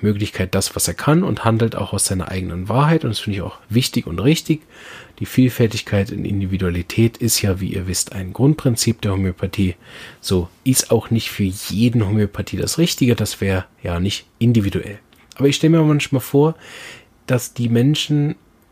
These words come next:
äh, wie ich das jetzt gerade wieder hatte, bei einem Verletzungsfall, hat derjenige sich, äh, schwer verletzt mit einer Schnittverletzung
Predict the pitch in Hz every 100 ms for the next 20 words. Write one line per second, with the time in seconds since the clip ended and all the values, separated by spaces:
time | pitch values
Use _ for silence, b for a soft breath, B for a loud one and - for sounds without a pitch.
0 | - 123 120 117 110 113 - - 139 -
1 | 120 - 107 117 - 131 120 107 - 107
2 | 123 - 143 131 - 113 113 120 - _
3 | _ _ _ _ _ - 107 - 98 98
4 | 101 101 98 B B B B - 107 101
5 | - - - 131 110 - 110 107 - 104
6 | 123 - - 101 95 - 165 - 156 127
7 | 120 - 120